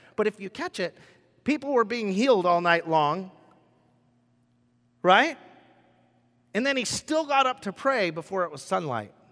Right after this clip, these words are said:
He's committed to the call, and he's committed to know what was next. And I see moms as being this committed.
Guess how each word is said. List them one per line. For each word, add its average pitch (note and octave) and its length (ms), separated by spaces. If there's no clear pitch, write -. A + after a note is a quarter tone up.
He's - 180
committed F3+ 420
to D#3+ 80
the C3+ 80
call, C3+ 340
and C3 100
he's C#3 160
committed E3 520
to D3+ 80
know D#3 360
what D3+ 240
was C3+ 380
next. C3+ 800
And D#3+ 120
I G3+ 140
see G#3+ 220
moms F3 460
as B2+ 120
being D3 340
this B2+ 160
committed. A2+ 420